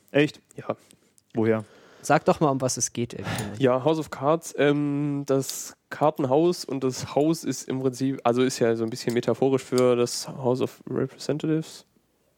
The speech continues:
Speaker 2: oder? Also das, ähm,
Speaker 3: Ja.
Speaker 1: Ja.
Speaker 2: Genau, also in, es spielt in, in Washington D C.
Speaker 1: Im Regierungsviertel.
Speaker 2: Im Regierungsviertel der, der U S A. Und, ähm, genau, Kevin Spacey spielt die Haupt-, Hauptrolle,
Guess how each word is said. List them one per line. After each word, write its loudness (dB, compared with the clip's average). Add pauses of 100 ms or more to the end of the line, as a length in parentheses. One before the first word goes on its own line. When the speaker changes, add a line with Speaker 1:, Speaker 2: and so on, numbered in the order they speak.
Speaker 2:
oder? -2
Also -4 (400)
das, 0
ähm, 2
Speaker 3:
Ja. 4 (380)
Speaker 1:
Ja. 2 (440)
Speaker 2:
Genau, 2
also 2
in, -2
es -6
spielt 2
in, 2
in -2
Washington 0
D -2
C. -2 (840)
Speaker 1:
Im -4
Regierungsviertel. 2
Speaker 2:
Im 2
Regierungsviertel 0
der, 2
der 0
U 0
S -2
A. 0 (1400)
Und, 4
ähm, 0
genau, 0 (200)
Kevin 0
Spacey 0
spielt 0
die 2
Haupt-, 0
Hauptrolle, 2